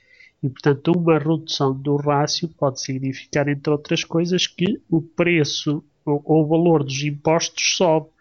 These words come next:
ou sobe o valor das margens das petrolíferas, por exemplo.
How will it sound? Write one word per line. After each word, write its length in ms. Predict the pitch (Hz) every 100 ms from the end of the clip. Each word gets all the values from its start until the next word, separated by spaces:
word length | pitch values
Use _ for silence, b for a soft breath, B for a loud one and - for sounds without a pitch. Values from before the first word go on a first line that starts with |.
| b b b b _
ou 100 | 151
sobe 320 | 135 - 139
o 60 | 143
valor 340 | 151 160 165 156
das 240 | 175 156 -
margens 800 | 202 196 143 - 139 135 139 147
das 180 | 156 135
petrolíferas, 800 | - - - 180 190 - 139 131
por 180 | - 143
exemplo. 600 | 147 165 165 139 139